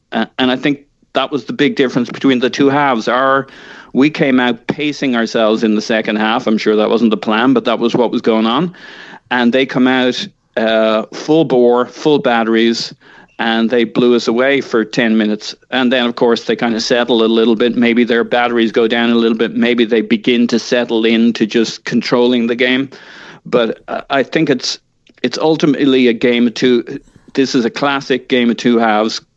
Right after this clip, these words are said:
'cause the, the start of the two game, two halves were so different. And, but on the other hand, the,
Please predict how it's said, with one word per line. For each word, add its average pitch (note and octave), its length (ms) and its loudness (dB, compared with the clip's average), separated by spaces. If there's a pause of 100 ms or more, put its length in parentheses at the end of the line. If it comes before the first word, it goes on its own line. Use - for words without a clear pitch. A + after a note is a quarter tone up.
(120)
'cause A2 220 -2
the, A2 340 0
the C3 80 0
start B2 380 0
of G#2+ 80 -2
the G#2+ 100 -2
two A#2+ 220 0
game, A#2 340 0 (240)
two B2 220 2
halves A2+ 260 0
were A2+ 100 -2
so A2 180 0
different. A2+ 480 -2 (640)
And, A#2+ 640 2 (1000)
but C#3+ 180 2
on C3+ 140 2
the C3+ 140 2
other C3+ 100 2
hand, C3+ 400 0
the, A#2 280 0